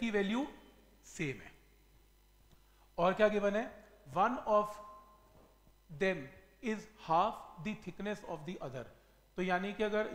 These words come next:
ये दोनों same है, तो अगर इसकी thickness T है तो इसकी thickness कितनी है? T by टू है, ठीक है, T by टू है। तो इसकी resistance की value क्या होगी?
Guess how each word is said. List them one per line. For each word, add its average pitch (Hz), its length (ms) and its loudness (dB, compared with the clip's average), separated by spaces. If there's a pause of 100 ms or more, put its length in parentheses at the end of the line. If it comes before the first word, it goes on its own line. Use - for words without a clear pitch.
ये 208 120 4
दोनों 208 240 0
same 156 300 -4
है, 185 80 0 (520)
तो 202 40 0
अगर 220 180 2
इसकी 247 300 -4
thickness 208 400 -4 (100)
T 214 100 2
है 202 240 4 (120)
तो 190 100 -4
इसकी 190 300 -4
thickness 202 380 -4
कितनी 202 260 -6
है? 202 100 0
T 190 260 -4
by 196 200 0 (1120)
टू - 100 -10
है, - 640 -12 (500)
ठीक 175 200 -2
है, 208 100 2 (240)
T 190 120 -2
by 156 140 2
टू - 140 -10
है। - 200 -18 (680)
तो 240 100 2
इसकी 262 340 -4
resistance 214 600 -4
की - 140 -2
value 208 300 2
क्या 196 140 4
होगी? 135 340 2